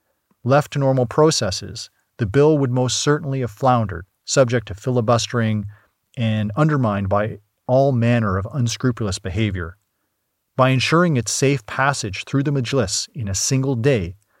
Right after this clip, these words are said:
Mossadegh had outmaneuvered the British and the Shah and placed both on the defensive. In the case of the Shah, Mossadegh manages to get him almost completely sidelined,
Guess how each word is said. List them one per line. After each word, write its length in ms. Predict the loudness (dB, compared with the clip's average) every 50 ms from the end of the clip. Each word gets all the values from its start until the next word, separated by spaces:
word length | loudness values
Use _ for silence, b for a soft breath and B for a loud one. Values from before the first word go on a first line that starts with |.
| _ _ _ _ _ 0
Mossadegh 520 | 4 4 6 4 4 2 0 0 -2 -4 -6 _ _ _ _ _
had 140 | -4 0 2
outmaneuvered 580 | 2 2 2 2 0 2 2 0 0 0 -2 -2
the 80 | -4
British 540 | -2 0 2 2 2 0 -4 -6 -12 -14 -20 _ _ _ _
and 120 | -4 -2
the 60 | -2 -2
Shah 480 | 0 2 2 4 4 4 2 -2 -4 -8 _ _ _
and 160 | -8 -6 -6
placed 320 | -4 -2 -2 -2 -2 -2 -2
both 400 | 0 2 2 2 2 -2 -6 -8
on 120 | -8 -8
the 60 | -8
defensive. 680 | -6 -4 -4 -4 -2 -4 -6 -8 -8 -12 -14 -16 _ _ _ _ _ _ _ _ _ _ _ _ _ _ _ _ _ _ _ _ _ _ _ _ _ _ _ _ _ _ _ _ _ _ _
In 120 | -2 0
the 80 | 0 0
case 260 | 2 2 2 2 0
of 100 | -2 -4
the 80 | -4 -4
Shah, 500 | -2 2 4 4 4 4 0 -2 -8 -12 -16 _ _ _ _ _ _ _
Mossadegh 520 | 0 2 4 4 4 2 2 0 0 0 0
manages 480 | 0 2 2 2 0 -2 -2 -4 -4
to 100 | -4 -2
get 180 | 0 0 0 0
him 240 | 0 -2 -2 -2 -2
almost 460 | 0 0 2 2 2 2 0 0 -2
completely 600 | -4 -4 -4 -4 -4 -4 -2 -2 -2 0 -2 -2
sidelined, 720 | -2 -2 -2 0 0 0 -2 -2 -4 -4 -6 -8 -12 -16